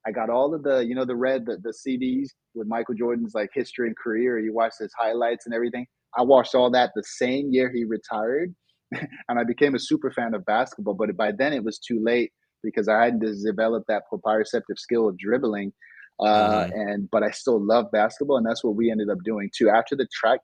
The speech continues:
Speaker 1: team ended, um, you and I and, and friends used to do pickup basketball, and I still had
Speaker 2: Yeah.
Speaker 1: that athleticism from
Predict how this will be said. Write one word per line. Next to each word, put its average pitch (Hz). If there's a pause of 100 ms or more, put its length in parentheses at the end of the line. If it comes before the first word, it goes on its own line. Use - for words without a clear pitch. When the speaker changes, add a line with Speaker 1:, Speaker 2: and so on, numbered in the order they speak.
Speaker 1:
team 113 (120)
ended, 101 (800)
um, 95 (520)
you 110
and 107
I 107
and, 104
and 101
friends 113
used 104
to 101
do 104
pickup 104
basketball, 107 (360)
and 104
I 107
still -
had 123
Speaker 2:
Yeah. -
Speaker 1:
that 120
athleticism 131
from 107